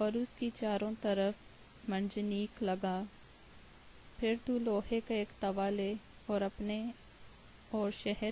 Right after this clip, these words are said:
के दरमियान उसे नस्ब कर कि वो लोहे की दीवार ठहरे, और तू अपना मुंह उसके मुकाबिल कर और मुंह वो मुहासरे की हालत में हो और तू उसका मुहासरा करने वाला होगा।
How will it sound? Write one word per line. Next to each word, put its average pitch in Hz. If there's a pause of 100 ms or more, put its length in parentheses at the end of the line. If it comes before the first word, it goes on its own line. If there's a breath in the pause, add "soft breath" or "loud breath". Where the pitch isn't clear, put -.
(100)
के 208
दरमियान 196
उसे 202
नस्ब 196 (160)
कर 202 (540)
कि 226
वो 226
लोहे 214
की 233
दीवार 196 (140)
ठहरे, 196 (720)
और 220 (120)
तू 233
अपना 214
मुंह 208
उसके -
मुकाबिल 202
कर 208 (260)
और 196
मुंह 196 (100)
वो 214
मुहासरे 208
की 202
हालत 190 (120)
में 185
हो 202 (720)
और 208
तू 220
उसका 226
मुहासरा 202
करने 196
वाला 185
होगा। 185